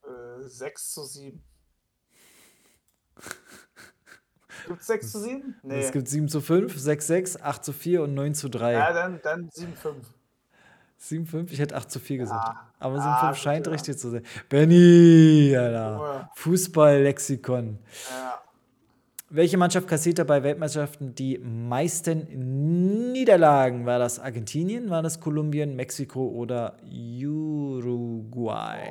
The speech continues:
Speaker 1: Boah, Argent-,
Speaker 2: Kolumbien.
Speaker 1: Argentinien, sag ich. Ich sag Argentinien.
Speaker 2: Ja?
Speaker 1: Ja,
Speaker 2: Ich sag
Speaker 1: mach,
Speaker 2: Kol-,
Speaker 1: mach, was du mach, mach,
Speaker 2: äh,
Speaker 1: was du
Speaker 2: okay,
Speaker 1: findest.
Speaker 2: Benni sagt Argentinien, ich sag Kolumbien.
Speaker 1: Ach, Mexiko.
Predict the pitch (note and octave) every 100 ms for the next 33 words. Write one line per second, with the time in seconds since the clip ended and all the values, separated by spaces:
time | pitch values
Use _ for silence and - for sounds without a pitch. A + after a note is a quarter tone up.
0 | - - - _ _ _ - C#3+ D3 C#3+
1 | _ - E2 D#2 A2+ _ D3+ C#3 A#2 G2+
2 | C#3 E3+ E3 - F#3+ E3 C3 B2 A2+ A2+
3 | A#2 - _ _ - D3+ C#3+ C3+ C3 -
4 | B2+ A#2 A#2 _ _ _ _ B2+ D3+ E3
5 | _ _ _ D3+ F3 G3+ F#3+ E3+ E3+ F3+
6 | F#3+ F#3 F3 F3 F3 _ _ - D#3 D#3+
7 | D#3+ E3 D3+ F3 F3 E3 E3 D3+ D3 F3
8 | G#3 G#3 C#3 D3+ D#3 D#3 C#3 C#3 B2 G#2
9 | G2+ - _ _ _ _ _ _ _ A#2
10 | - _ B2 - C3+ - G#2